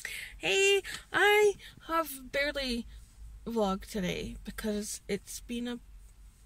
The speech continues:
hard day. Bad day. Feeling inferior. Um, but just been out with Oscar.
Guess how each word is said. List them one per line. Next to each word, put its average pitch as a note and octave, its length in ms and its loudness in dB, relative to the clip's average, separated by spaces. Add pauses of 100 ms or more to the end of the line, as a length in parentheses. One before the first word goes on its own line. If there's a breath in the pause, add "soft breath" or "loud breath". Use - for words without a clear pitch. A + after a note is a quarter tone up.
(140)
hard C#4 400 -10
day. G3 400 -4 (460)
Bad A3 260 -10
day. C#4 400 -8 (1000 soft breath)
Feeling A3+ 320 0
inferior. F#3 640 -2 (640 soft breath)
Um, F#3+ 1000 0 (220)
but - 540 -2
just - 260 0
been D4+ 120 -4
out C#4+ 160 -2
with - 120 -10
Oscar. G3+ 580 2